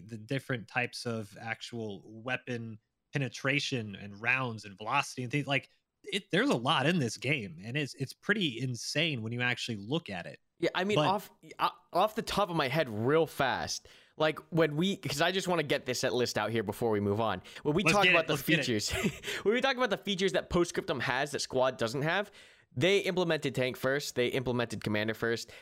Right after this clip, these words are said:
Speaker 2: they had, they have gore, they have weapon resting, they have turnout of vehicles,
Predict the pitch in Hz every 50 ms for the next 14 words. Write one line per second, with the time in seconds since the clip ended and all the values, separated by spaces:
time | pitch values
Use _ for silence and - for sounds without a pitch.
0 | - - - 127 131 135 135 139 143 131 127 127 120 113 - - - - - 139
1 | 131 139 131 127 120 - 139 143 156 170 190 185 139 123 120 120 104 107 117 113
2 | - 127 123 123 123 120 - 135 131 120 117 110 107 - - - 170 165 165 160
3 | 160 160 147 131 151 151 147 151 147 147 147 -